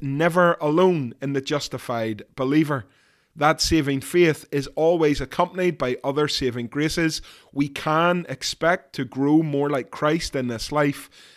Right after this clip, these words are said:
and that saving faith is not a dead faith, but works by love. Every single day we will do good works to the glory of God alone. Every single day we will love our neighbour. Every single day we will bend the knee before the throne of grace and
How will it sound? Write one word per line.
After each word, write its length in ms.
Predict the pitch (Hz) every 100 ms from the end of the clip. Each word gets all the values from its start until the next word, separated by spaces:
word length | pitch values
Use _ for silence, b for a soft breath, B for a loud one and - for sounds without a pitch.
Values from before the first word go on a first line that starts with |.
| b b
and 360 | 165 196 214 202 151
that 260 | 156 147
saving 460 | - - 165 147 139
faith 520 | - 165 156 135 - B B -
is 200 | 160 151
not 240 | 143 139
a 80 | 131
dead 340 | 151 156 180
faith, 480 | - 120 104 - - b b b b
but 200 | 147 175
works 580 | 156 165 - - - - -
by 160 | 143
love. 480 | 151 170 151 101 - _ _ -
Every 240 | 147 151 151
single 360 | 151 139 131
day 360 | 131 170 160 139
we 220 | 127 139
will 140 | 139 139
do 280 | 135 127
good 260 | 127 127 117
works 380 | 165 165 - -
to 120 | 147
the 100 | 135
glory 440 | 131 123 120 120 120
of 180 | 135 -
God 220 | 117 107
alone. 400 | 120 165 143 123 B B B B -
Every 220 | 139 147
single 320 | - 151 143
day 300 | 139 196 190
we 160 | 143 139
will 360 | 135 127 127 -
love 400 | 131 123 123 107
our 160 | 135 139
neighbour. 400 | 156 165 143 98 b b b 135
Every 220 | 143 139
single 380 | - 143 135 131
day 360 | 160 165 160
we 180 | 139 135
will 180 | 123 123
bend 380 | 143 143 143 135
the 80 |
knee 280 | 147 165 160
before 360 | 127 127 139 131
the 80 | 131
throne 320 | - 127 123
of 160 | 123
grace 440 | - 170 151 123 -
and 220 | 127